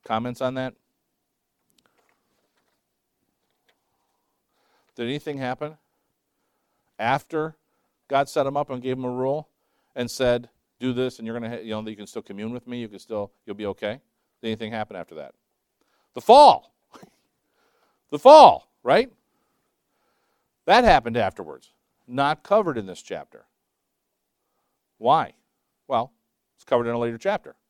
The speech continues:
But notice when we talk about creation, we talk about the way that God established creation. We're not talking about how it developed after he created it.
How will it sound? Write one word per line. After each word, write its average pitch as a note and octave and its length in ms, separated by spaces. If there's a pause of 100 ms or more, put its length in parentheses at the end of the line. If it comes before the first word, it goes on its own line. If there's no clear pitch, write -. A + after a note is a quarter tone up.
(1300)
But C3+ 100
notice F3+ 320
when D3+ 80
we D3 60
talk G#3+ 220
about E3 220
creation, D3 520
we C3 80
talk G3+ 220
about E3+ 220
the D3+ 100
way E3+ 180
that C#3+ 240 (400)
God E3 480
established D#3+ 760
creation. C#3 600 (320)
We're B2+ 140
not F#3+ 280
talking E3 280
about C#3+ 280
how C#3+ 240
it C#3 120 (160)
developed A2+ 720 (460)
after C3 360
he A2 140
created G#2 480
it. - 120